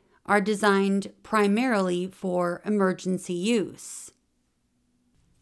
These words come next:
Nor has H H S provided any statistics regarding the number of employees who might be affected because they work for corporations like Hobby Lobby, Conestoga, and Mardel.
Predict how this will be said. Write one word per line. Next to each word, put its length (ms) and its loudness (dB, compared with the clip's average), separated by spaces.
Nor 360 4
has 440 2
H 260 2
H 280 2
S 380 -2
provided 760 2
any 320 6
statistics 960 -4
regarding 480 4
the 80 6
number 400 6
of 100 0
employees 680 -2
who 120 -4
might 300 2
be 140 0
affected 600 -4
because 320 0
they 120 2
work 280 -2
for 120 -2
corporations 960 -2
like 220 -4
Hobby 380 0
Lobby, 520 0
Conestoga, 880 4
and 160 0
Mardel. 720 0